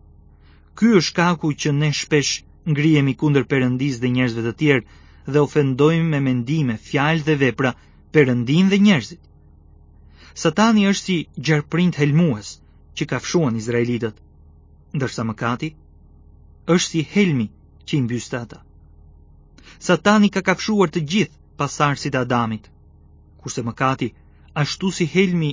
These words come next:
i gjarprit, do të na bëjë të humbasim. Këtë të keqe mund ta kapërcejmë vetëm nëse Perëndia siguron shpëtimin ton. Paga e mëkatit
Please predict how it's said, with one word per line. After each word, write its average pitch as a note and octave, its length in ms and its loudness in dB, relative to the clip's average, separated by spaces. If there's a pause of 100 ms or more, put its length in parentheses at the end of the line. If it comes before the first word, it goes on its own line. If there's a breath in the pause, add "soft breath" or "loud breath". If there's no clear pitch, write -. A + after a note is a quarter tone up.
i D3 100 -6
gjarprit, C3+ 580 -2 (420 soft breath)
do D3+ 240 -2
të D3 120 -4
na C3+ 80 2
bëjë B2 360 -2
të B2 100 -4
humbasim. C3 540 -2 (1300 soft breath)
Këtë A3+ 180 2
të G#3+ 100 0
keqe F#3 340 -2 (260)
mund F#3+ 240 2
ta E3 80 2
kapërcejmë D#3+ 880 -2
vetëm F3+ 300 0
nëse D#3+ 260 -2
Perëndia D#3 540 0
siguron C3+ 560 0 (200)
shpëtimin B2 600 -4
ton. A2+ 220 -6 (1040)
Paga D3 300 6
e C3+ 60 0
mëkatit B2+ 540 -2